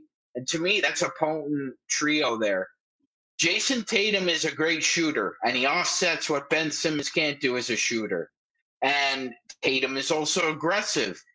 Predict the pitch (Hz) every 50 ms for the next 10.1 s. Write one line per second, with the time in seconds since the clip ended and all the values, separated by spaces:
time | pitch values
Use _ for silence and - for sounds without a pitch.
0 | _ _ - 131 135 143 135 139 147 151 160 156 151 147 151 139 131 127 - -
1 | 151 143 147 147 147 156 160 156 - - - 160 180 190 180 151 139 139 - -
2 | - 156 131 131 143 143 131 123 - - 147 151 175 - - - 160 139 135 127
3 | 110 127 123 120 113 - - 127 117 110 107 110 110 110 107 107 - - - 120
4 | 113 104 98 - - - _ _ _ _ _ - 131 151 151 147 139 - - 143
5 | 143 - 165 - - - 160 139 135 - - 135 123 113 107 101 101 - 110 127
6 | 147 180 165 120 107 117 139 - - _ _ - - - _ _ - - - 185
7 | 185 180 175 170 - 135 127 135 180 202 247 262 220 - - 208 208 214 220 220
8 | 214 202 180 175 190 190 190 185 185 185 185 214 - - - 131 139 139 - 117
9 | 127 131 135 131 127 123 135 151 160 170 185 202 196 196 185 175 175 170 160 139
10 | -